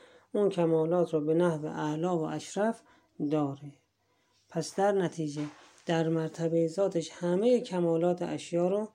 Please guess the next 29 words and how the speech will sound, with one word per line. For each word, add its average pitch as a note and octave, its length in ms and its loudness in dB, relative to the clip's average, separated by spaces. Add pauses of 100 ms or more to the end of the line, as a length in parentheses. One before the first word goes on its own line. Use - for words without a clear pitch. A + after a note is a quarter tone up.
(460)
داره. D#3 580 -6 (880)
پس - 460 -6 (800)
علم F#3+ 380 4
به D#3 80 -2
همهٔ F3 440 0
اشیا F3+ 380 0
داره G#3 220 -2
در E3+ 160 -4
مرتبهٔ D3+ 580 -2
ذاتش. D3 840 -8 (880)
و G#3 100 6
سومین G3 600 2
قسم A#3 400 0
از E3+ 240 0
علم A3+ 360 0
واجب D#3 340 0
تعالی D#3+ 340 0
هم G3+ 220 -2
علم G3 340 0
به D#3+ 80 -4
اشیا E3+ 600 -2
بود، A#3 260 -4 (460)
نه G3 180 6
در G#3 220 4
مرتبهٔ D#3 540 2
ذات D3 320 -2
واجب C#3+ 380 -4
تعالی، C#3+ 260 -8
بلکه F3+ 500 0